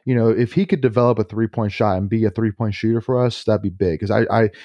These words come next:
and I think it's been truly evident that we just don't, don't have that three-pointer,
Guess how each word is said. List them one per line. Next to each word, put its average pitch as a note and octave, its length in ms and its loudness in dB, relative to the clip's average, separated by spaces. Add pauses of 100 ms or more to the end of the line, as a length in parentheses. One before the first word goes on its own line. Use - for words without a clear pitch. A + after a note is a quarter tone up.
(140)
and A2+ 100 2
I A#2 100 2
think C3 200 2
it's G#2+ 100 -2
been A2+ 140 0
truly B2 340 0
evident G#2 320 2
that G2 160 0
we A#2+ 120 -2
just A#2 280 -6
don't, - 80 0 (400)
don't G#2+ 260 0
have G#2+ 520 0 (440)
that G2+ 220 -2
three-pointer, G2+ 920 -2